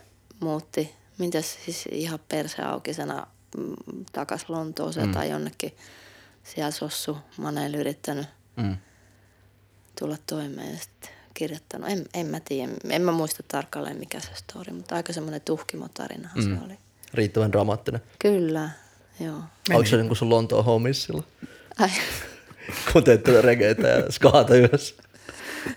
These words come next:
Speaker 1: Joo, kyllä. Joo, mut sieltä se lähti.
Speaker 2: Tota, muuten pakko kysyä, Mariska. Liittyykö, mä aloin miettiä just, että niinku ska jotenkin, mistä toi nimi
Speaker 1: Se,
Speaker 2: tuli?
Speaker 1: se on tota ihan, mä sain kaksivuotiaana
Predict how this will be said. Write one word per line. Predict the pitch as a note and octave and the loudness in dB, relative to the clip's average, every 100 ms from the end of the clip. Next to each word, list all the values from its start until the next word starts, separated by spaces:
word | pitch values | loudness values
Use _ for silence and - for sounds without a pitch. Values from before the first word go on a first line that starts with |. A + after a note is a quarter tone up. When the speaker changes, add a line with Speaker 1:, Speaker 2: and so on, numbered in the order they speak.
| - | 4
Speaker 1:
Joo, | C#4+ B3 A3 G#3 | 6 8 6 4
kyllä. | A3+ G3 F#3+ F#3 - _ _ _ - | 2 2 -2 -6 -10 _ _ _ -8
Joo, | F#3 E3+ E3+ | -6 -4 -6
mut | F#3 | -10
sieltä | - F#3 F3 - | -8 -6 -6 -8
se | F3 | -10
lähti. | F3 E3 - - _ _ _ _ _ _ _ _ _ _ _ - | -10 -14 -18 -20 _ _ _ _ _ _ _ _ _ _ _ 2
Speaker 2:
Tota, | A#2+ | 6
muuten | B2 C#3 | 8 6
pakko | - C#3+ - | 6 4 6
kysyä, | A#2+ G#2 G2 - | 4 6 2 4
Mariska. | A2 B2 B2 F#2+ - - G2 - - - - | 4 6 6 2 -2 0 0 0 -12 -16 2
Liittyykö, | D3 B2 G#2+ G#2 | 4 4 2 4
mä | G#2+ | 6
aloin | A2+ G#2 | 6 6
miettiä | G#2+ F#2+ - G2+ | 4 0 0 -2
just, | - | -2
että | G2+ | -4
niinku | G2+ G#2+ | -4 -4
ska | G2+ - A#2 G#2 G2 | -6 0 4 6 6
jotenkin, | G#2 G#2 F#2+ G2+ - F2+ - - - _ _ _ | 2 0 -2 -4 -6 -8 -10 -12 -16 _ _ _
mistä | B2 D3 - | 0 2 4
toi | G#2+ | 2
nimi | G#2 G#2 | 2 2
Speaker 1:
Se, | G#3+ | 0
Speaker 2:
tuli? | C#3 | 0
Speaker 1:
se | - A3 | 2 6
on | G#3 F#3+ | 6 6
tota | F#3 F3+ E3+ | 4 6 6
ihan, | E3+ F3 E3+ - | 6 4 2 0
mä | F3 | 0
sain | F#3 F3 | 0 2
kaksivuotiaana | F3 F3 - - - - - - | 2 0 -4 -6 -6 -6 -10 -10